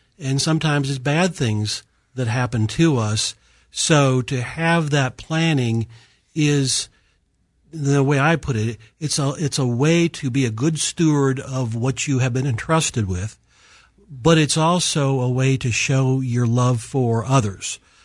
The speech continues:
uh, for your spouse, significant other, family,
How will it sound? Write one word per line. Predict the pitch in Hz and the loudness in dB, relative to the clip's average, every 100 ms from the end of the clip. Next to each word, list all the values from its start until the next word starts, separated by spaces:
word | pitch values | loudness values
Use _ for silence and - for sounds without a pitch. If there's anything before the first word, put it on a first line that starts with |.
| _ | _
uh, | 110 107 | -8 -6
for | 107 123 | -4 0
your | 113 113 107 101 - _ _ | 2 2 2 -2 -6 _ _
spouse, | - - 143 143 135 | -8 0 4 4 2
significant | 127 104 131 131 117 | -2 -2 0 0 0
other, | 135 139 | 2 0
family, | 123 - 131 135 135 135 135 135 127 | 0 -2 0 2 2 2 2 2 -2